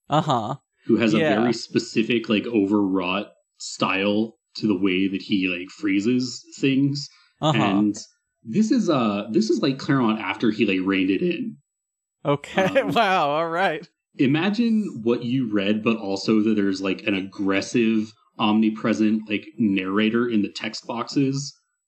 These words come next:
Speaker 2: just, like, with paragraphs of,
Speaker 1: Oh,
Speaker 2: like,
Speaker 1: God.
Speaker 2: flowery prose
Speaker 1: I don't
Speaker 2: describing
Speaker 1: wanna
Speaker 2: all of the
Speaker 1: imagine
Speaker 2: shit
Speaker 1: it.
Speaker 2: that you're looking at and that characters are saying and thinking, but also there's a narrator also doing
Speaker 1: Mm-hmm.
Speaker 2: that.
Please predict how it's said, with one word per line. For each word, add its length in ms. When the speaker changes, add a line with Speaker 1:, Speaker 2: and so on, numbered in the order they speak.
Speaker 2:
just, 220
like, 180
with 240
paragraphs 1160
of, 80
Speaker 1:
Oh, 80
Speaker 2:
like, 140
Speaker 1:
God. 60
Speaker 2:
flowery 580
prose 520
Speaker 1:
I 80
don't 60
Speaker 2:
describing 600
Speaker 1:
wanna 120
Speaker 2:
all 100
of 60
the 60
Speaker 1:
imagine 140
Speaker 2:
shit 300
Speaker 1:
it. 40
Speaker 2:
that 80
you're 220
looking 380
at 240
and 140
that 100
characters 440
are 60
saying 340
and 120
thinking, 460
but 140
also 400
there's 200
a 60
narrator 640
also 400
doing 340
Speaker 1:
Mm-hmm. 80
Speaker 2:
that. 60